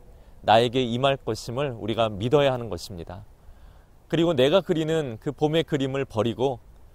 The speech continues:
하나님의 그림, 그분의 주권적인 도우심을 기대하기로 결단하는 그 사람에게 하나님의 회복, 하나님의 봄이 반드시 찾아올 것이라고 믿습니다. 우리가 평생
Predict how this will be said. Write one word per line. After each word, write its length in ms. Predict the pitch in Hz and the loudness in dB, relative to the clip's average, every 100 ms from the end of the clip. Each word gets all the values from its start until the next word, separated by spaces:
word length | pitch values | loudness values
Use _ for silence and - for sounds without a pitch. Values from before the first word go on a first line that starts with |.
| - | -14
하나님의 480 | - 220 208 175 | -2 2 2 0
그림, 360 | 151 117 98 107 - - - - - | -2 -4 -4 -10 -18 -20 -20 -20 -4
그분의 400 | 147 143 160 151 | -2 2 2 2
주권적인 680 | - 147 165 151 143 143 | -2 0 2 2 0 -2
도우심을 680 | 131 127 139 - 143 135 123 | -2 -2 0 -2 -4 -4 -4
기대하기로 760 | - 139 156 147 135 120 117 117 - | -6 0 2 2 0 0 0 -2 -2
결단하는 600 | 123 123 156 147 131 123 | -2 0 0 0 -2 -6
그 120 | 117 | -10
사람에게 640 | - 139 127 110 110 196 - - - - - - | -4 -2 -2 -4 -2 -4 -6 -20 -20 -20 -20 -12
하나님의 560 | 90 135 156 147 139 147 | -8 -2 -2 0 -2 -2
회복, 280 | 185 127 - - - - | -2 -4 -6 -16 -20 -10
하나님의 400 | 165 165 147 139 | -2 -2 -2 -4
봄이 460 | - 127 117 143 127 - - - | -4 -4 -4 -8 -10 -20 -20 -10
반드시 480 | 123 127 131 135 131 | -6 -2 -2 -4 -6
찾아올 340 | 180 196 185 | -2 0 2
것이라고 460 | 147 123 107 104 101 | 0 -6 -4 -4 -4
믿습니다. 580 | 95 - 110 87 85 104 - - - - | -8 -8 -8 -8 -8 -12 -20 -20 -20 -12
우리가 200 | - 151 | -2 0
평생 640 | 202 226 226 - 202 143 | 0 -2 -4 -2 -4 -4